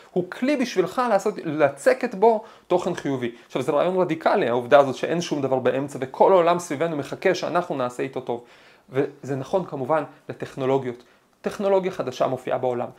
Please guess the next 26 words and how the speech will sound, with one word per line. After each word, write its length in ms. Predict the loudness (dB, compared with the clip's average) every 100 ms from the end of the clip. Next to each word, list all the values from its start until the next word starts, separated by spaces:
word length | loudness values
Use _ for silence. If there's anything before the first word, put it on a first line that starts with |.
| -14 -12
היא 80 | -6
טובה, 420 | -6 -2 0 -2 -2
היא 100 | 0
רעה, 280 | 0 0 -4
היא 140 | -4
תהרוס 440 | -2 0 0 0
הכל, 260 | -2 0 0
היא 80 | 0
תעשה 240 | -2 -2
משהו 260 | -4 -4 -2
טוב 240 | -2 -2 -6 _ -6
מאוד, 480 | 0 4 6 6 2 -6
מאוד, 420 | -4 4 4 4 -4 -20 _ _ _ _ _
ואולי 320 | -4 2 4 4
באופן 280 | 2 0
בלעדי, 300 | 0 2 0
תלוי 300 | 0 0 2
מה 240 | 0 0 -2
אנחנו 440 | -2 -4 -4 -4
נעשה 320 | -4 -4 -4
איתה. 200 | -4 -6 -12 _ _ _ _ _ _ -8
כמובן 320 | 0 2 2
שהדוגמה 340 | 0 -2 -2
החדה 340 | -2 0 2 2
ביותר 360 | 2 0 0
לזה, 320 | 0 0 -2